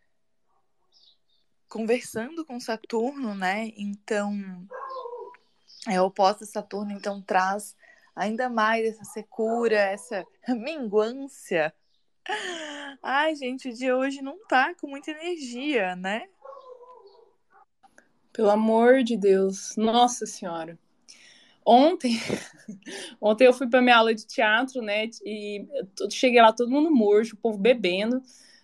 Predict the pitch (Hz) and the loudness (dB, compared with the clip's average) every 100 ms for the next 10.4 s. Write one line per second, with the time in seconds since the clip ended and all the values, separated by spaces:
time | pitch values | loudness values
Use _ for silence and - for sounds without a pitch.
0 | _ 190 214 220 208 196 220 226 226 220 | _ 0 0 0 2 2 0 -4 -2 0
1 | 196 196 214 - 240 - 220 233 - 185 | 2 0 -2 -8 -6 0 0 -2 -2 -2
2 | 180 202 208 220 - - - 226 - _ | -2 -4 0 0 -2 -14 -14 -16 -18 _
3 | _ _ - 226 233 214 226 226 226 185 | _ _ -6 0 4 4 2 -4 -2 -2
4 | 196 220 240 202 196 208 214 233 339 427 | 0 4 4 6 4 4 0 2 4 2
5 | 440 349 247 269 220 196 226 208 196 220 | 4 6 6 6 2 0 -4 -4 0 2
6 | 233 240 254 262 320 370 349 339 330 277 | 2 -4 -2 -2 -2 -4 -4 -6 -4 -4
7 | - 196 - 320 370 - 392 - - - | 0 0 4 4 4 2 2 0 -6 -8
8 | - - 523 539 508 480 - 285 285 269 | -10 -4 0 0 0 -2 -8 -4 0 6
9 | 311 285 240 277 247 330 370 302 262 262 | 6 6 2 -2 0 2 2 2 0 -2
10 | 285 294 262 269 | -6 -2 0 0